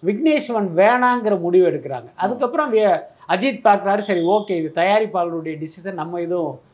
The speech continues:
பண்ண முடியாது அப்படின்ட்டு அவரும் வந்து ஓகே அப்படின்னு சொல்றாரு. அதனால இந்த அஜித், இது ஆதிக் மீதான அந்த,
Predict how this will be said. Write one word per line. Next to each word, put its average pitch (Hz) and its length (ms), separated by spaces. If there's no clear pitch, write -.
பண்ண 190 240
முடியாது 175 400
அப்படின்ட்டு 151 340
அவரும் 262 400
வந்து 202 180
ஓகே 185 340
அப்படின்னு 156 320
சொல்றாரு. 131 320
அதனால 165 360
இந்த 170 200
அஜித், 208 460
இது 165 260
ஆதிக் 226 400
மீதான 240 480
அந்த, 202 280